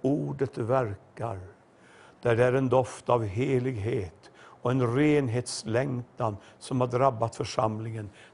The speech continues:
Där blir det miljön som gör att människor bara dras in för att uppleva nytt liv.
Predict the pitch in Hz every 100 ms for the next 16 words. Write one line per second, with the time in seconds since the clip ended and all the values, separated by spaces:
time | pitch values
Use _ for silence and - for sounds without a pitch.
0 | - 113 104 180 196 156 107 87 92 107
1 | 131 127 131 131 117 113 127 104 87 90
2 | - - - - - 117 113 113 113 -
3 | - - - 120 127 120 117 131 113 110
4 | 110 110 104 120 110 - 98 110 101 -
5 | - 107 117 - 110 107 104 101 101 -
6 | 98 95 101